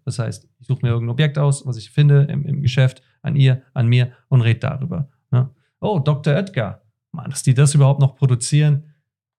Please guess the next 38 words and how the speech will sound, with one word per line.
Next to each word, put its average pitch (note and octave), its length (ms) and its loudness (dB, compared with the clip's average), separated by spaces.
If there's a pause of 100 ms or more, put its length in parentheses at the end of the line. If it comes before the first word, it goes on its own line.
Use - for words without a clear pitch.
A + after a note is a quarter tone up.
(180)
Aber - 220 -10
um C3+ 80 -8
ehrlich A#2 220 -2
zu - 120 -6
sein, A#2+ 380 -2 (380)
die A#2+ 60 0
Marke A2+ 260 -2
schmeckt - 260 -4
mir A#2+ 120 -2
gar A#2+ 200 0
nicht. C3+ 220 -4 (160)
Was D#3+ 140 0
ist - 40 -14
mit D3+ 100 4
dir? C3 160 2
Magst C3 240 -2
du F#3 40 -4
Doktor F3 300 -2
Oetker? F3+ 360 -4 (840)
Du C3+ 60 4
kannst C3 180 2
alles C#3 280 4
nehmen, B2+ 420 4
um B2 200 0
ein A#2+ 100 0
Gespräch A#2 340 -2
zu C3+ 100 -8
beginnen. A#2+ 320 -4
Alles, C#3 480 -6
ne? A#2 220 -4 (460)
Freie C#3 340 4
Assoziation. A#2+ 840 0 (800)
So, - 340 -4 (120)
da C#3 80 -6
gibt's E3 220 0
eine C#3 120 4
Lösung B2+ 220 2
für. - 300 -12